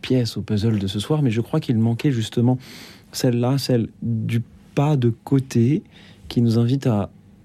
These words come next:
qui invite les croyants à se poser encore une fois la question de définir qui est ce Dieu en qui vous croyez,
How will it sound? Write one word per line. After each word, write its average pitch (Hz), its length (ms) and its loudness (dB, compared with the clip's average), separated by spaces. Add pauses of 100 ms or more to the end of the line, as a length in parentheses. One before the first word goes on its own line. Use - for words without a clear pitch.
(460)
qui 131 100 2
invite 143 200 2
les 143 60 2
croyants 127 680 0
à 113 120 -2 (300)
se - 120 -4
poser 139 500 4
encore 107 240 -2
une 131 80 4
fois 139 160 -4
la 151 80 0
question 135 400 0
de 107 220 2 (420)
définir 123 680 2
qui 123 220 -2
est 175 60 2
ce 135 160 -4
Dieu 110 300 0
en 101 180 0
qui 107 180 0
vous 98 140 0
croyez, 104 420 2